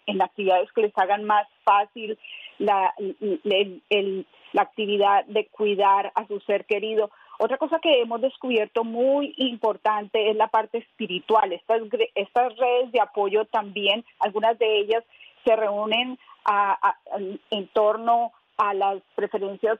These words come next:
religiosas de las personas y de fe. También existen grupos de apoyo donde activan, por ejemplo, eh, yoga o clases de cocina o cosas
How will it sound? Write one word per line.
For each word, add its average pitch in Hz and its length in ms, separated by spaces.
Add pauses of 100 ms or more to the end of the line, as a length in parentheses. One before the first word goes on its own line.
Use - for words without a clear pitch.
(120)
religiosas 220 840
de 214 80
las 202 140
personas 202 460
y 220 60
de 180 140 (120)
fe. 247 280
También 208 480 (180)
existen 233 640
grupos 240 300
de 240 100
apoyo 208 420
donde 220 280
activan, 226 1000
por 214 160
ejemplo, 214 720 (320)
eh, 190 380 (100)
yoga 208 840
o 185 180
clases 196 340
de 208 100
cocina 220 720
o 202 80
cosas 220 260